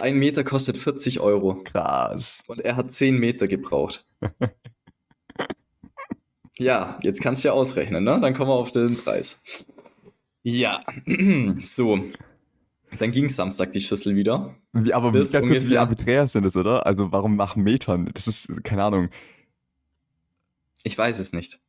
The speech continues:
Speaker 2: Du
Speaker 1: Also ich hab jetzt ja, ich hab ja dann auch nochmal zugeschaut, ne?
Speaker 2: Aha.
Speaker 1: Weil dann ging die Schüssel bis ungefähr Sam-, Sonntagnachmittag, Sonntagabend, dann hat's wieder angefangen. Dann haben wir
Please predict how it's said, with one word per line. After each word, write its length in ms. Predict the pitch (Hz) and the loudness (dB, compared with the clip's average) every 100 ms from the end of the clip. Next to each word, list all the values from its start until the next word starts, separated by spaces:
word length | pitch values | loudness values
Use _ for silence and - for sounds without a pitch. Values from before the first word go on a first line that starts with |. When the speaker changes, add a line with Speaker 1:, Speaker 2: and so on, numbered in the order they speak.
| _ - 113 | _ -12 -4
Speaker 2:
Du 140 | - 110 | -2 0
Speaker 1:
Also 180 | 117 123 | 0 0
ich 180 | 123 | 0
hab 80 | 135 | 0
jetzt 160 | 131 131 | -2 0
ja, 400 | 123 123 123 - | 0 0 -6 -8
ich 160 | 127 143 | -4 -2
hab 100 | 135 | 0
ja 80 | 117 | 0
dann 160 | 113 | 0
auch 220 | - 110 | 0 0
nochmal 300 | 117 98 87 | 0 -2 -4
zugeschaut, 560 | - 92 87 - 80 80 | -4 -4 -4 0 -2 2
ne? 260 | 110 156 - | 0 0 -2
Speaker 2:
Aha. 220 | 113 117 | -2 0
Speaker 1:
Weil 300 | 98 101 - | 2 2 0
dann 200 | 98 101 | 0 0
ging 200 | 107 139 | 2 2
die 80 | 131 | 2
Schüssel 260 | 139 135 117 | 0 0 -2
bis 140 | 107 | -2
ungefähr 340 | 107 110 101 | -2 -2 -2
Sam-, 220 | 101 110 117 | 0 0 0
Sonntagnachmittag, 1000 | - 131 127 101 107 147 147 147 151 | 0 -2 -2 -2 -2 -2 0 0 0
Sonntagabend, 760 | - 120 107 101 101 127 170 202 - _ - | 0 -2 -2 -2 -2 0 0 -2 -10 _ -4
dann 140 | 127 | -2
hat's 160 | 123 120 | -2 0
wieder 160 | 110 - | 0 2
angefangen. 580 | 101 95 82 82 85 - _ - - - | 0 0 -2 -2 -4 -8 _ -20 -10 -4
Dann 100 | 110 | -2
haben 160 | 110 | 0
wir 340 | 113 110 - | 0 0 -4